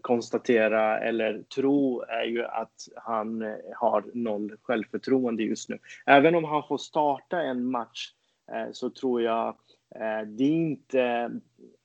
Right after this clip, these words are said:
Det är inte ett kvitto på att Zidane har ett förtroende för Luka Jovic, eh, utan, eh, det kan ju vara, du får starta för vi har El Clasico på lördag.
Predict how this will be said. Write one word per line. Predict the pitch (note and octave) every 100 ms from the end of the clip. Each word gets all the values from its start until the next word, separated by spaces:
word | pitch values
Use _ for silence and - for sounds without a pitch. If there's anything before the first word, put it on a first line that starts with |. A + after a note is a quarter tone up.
| - - _ _ _
Det | A#2
är | C3+
inte | D#3 - C3+
ett | - -
kvitto | C3 C#3+ - _ - D3
på | - A#2+
att | -
Zidane | - A#2 A2+ A2+ A2
har | - A2+ A2 A2
ett | A2 -
förtroende | - A2+ - C#3+ D#3 B2+ A2 G#2+
för | - A#2 A2 G#2+ F#2 A#2
Luka | A#2+ A#2 A#2
Jovic, | A2+ C#3+ A#2+ G#2 - - - -
eh, | A2 A2
utan, | A#2 A#2+ - A2 A2 A2+
eh, | A2+ G#2+ _ - - - A#2+ A#2 A2 A2+ A#2 A2+
det | A2 A#2+
kan | C#3 C#3+
ju | C3+
vara, | A#2+ A2+ A#2+
du | A#2 A2 A2 B2+
får | - C3+
starta | - A#2+ - B2+
för | A#2+
vi | G#2+ A2+
har | A2 A2+ A2
El | A2+
Clasico | G#2+ B2+ C3 - A2+ A2
på | G#2+
lördag. | C3+ C3+ G#2 F#2+